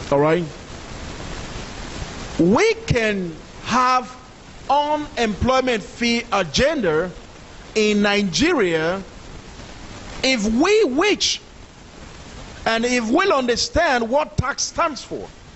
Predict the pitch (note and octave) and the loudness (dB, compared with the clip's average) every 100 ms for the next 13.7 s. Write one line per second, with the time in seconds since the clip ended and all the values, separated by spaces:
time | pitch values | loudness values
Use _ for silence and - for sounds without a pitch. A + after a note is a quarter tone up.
0 | - - - - - - - - - G3+ | -20 -20 -20 -20 -18 -16 -16 -16 0 2
1 | B3+ F4+ A#4+ - D#4+ C4 G#3 - B3 A3 | 4 4 2 2 2 2 2 0 -2 -2
2 | C#3+ - E3 D#3 C3+ G3+ G3+ D#2+ - - | -6 -4 -2 0 2 0 0 -8 -12 -20
3 | - - - - - - - - - - | -20 -20 -20 -20 -18 -18 -18 -18 -12 0
4 | A#3+ - F4+ F4+ C#4 C#4 B3+ A#3+ F#3+ - | 2 4 2 2 4 4 4 2 -2 -16
5 | - - - - C4 E4 D4 G#3 - A3 | -20 -20 -20 0 4 4 2 -2 -2 0
6 | B3 A#3 F3 D3 F3+ G3+ A#3 E4 D#4+ - | 0 0 -4 -2 0 2 2 0 2 -4
7 | - _ _ _ - - - G#3 G#3+ A3+ | -8 _ _ _ -20 -20 -6 -2 -2 0
8 | A3 G3+ - G#3+ D#3 G3 B3+ - - - | 0 -2 -2 -6 0 0 2 0 0 -6
9 | - - - - - - E3 E3 A3 A3+ | -12 -20 -20 -20 -20 -4 -4 2 4 4
10 | G#3+ F3+ G3 G3 E3+ F3+ G3+ D#3 E3 A#2+ | 2 0 2 2 2 2 2 2 0 2
11 | E3 G3+ F#3 - - D#3 D3 D3 D#3 D#3 | 4 2 0 -14 -6 -4 0 2 4 2
12 | - D3+ C#3+ B2+ D3+ A3+ F#3+ - - - | 0 -2 0 2 2 0 -8 -16 -20 -20
13 | - - - - C#3+ F3 G3+ | -20 -20 -6 0 4 4 2